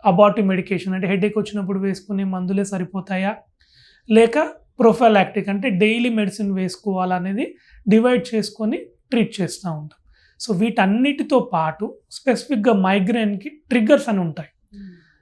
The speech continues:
Speaker 1: అంటే ఇప్పుడు for example నైట్ నిద్ర లేకపోవడం వల్ల మార్నింగ్ హెడేక్స్ రావడము,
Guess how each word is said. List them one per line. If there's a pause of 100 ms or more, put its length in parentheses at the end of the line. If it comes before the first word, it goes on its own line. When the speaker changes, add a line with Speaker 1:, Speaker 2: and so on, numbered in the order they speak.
(220)
Speaker 1:
అంటే
ఇప్పుడు
for
example (180)
నైట్
నిద్ర
లేకపోవడం
వల్ల
మార్నింగ్
హెడేక్స్
రావడము,